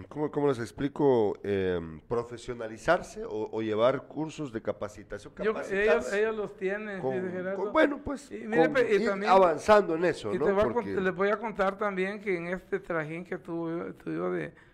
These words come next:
Speaker 2: de molestar a los amigos, va, hubo una persona, una, dos personas, personas que tienen dinero en, en el municipio.
Speaker 1: Ok.
Speaker 2: ¿Y cuánto creen ustedes que me dieron?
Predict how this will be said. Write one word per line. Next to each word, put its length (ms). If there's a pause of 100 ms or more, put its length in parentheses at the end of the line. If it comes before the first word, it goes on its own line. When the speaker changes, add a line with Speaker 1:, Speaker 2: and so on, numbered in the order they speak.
(340)
Speaker 2:
de 180
molestar 540
a 240
los 220
amigos, 440
va, 200
hubo 280
una 220
persona, 680 (500)
una, 260
dos 160
personas, 560 (800)
personas 440
que 100
tienen 320
dinero 420
en, 200
en 180
el 60
municipio. 640 (300)
Speaker 1:
Ok. 160 (340)
Speaker 2:
¿Y 260 (100)
cuánto 300
creen 180
ustedes 220
que 100
me 120
dieron? 260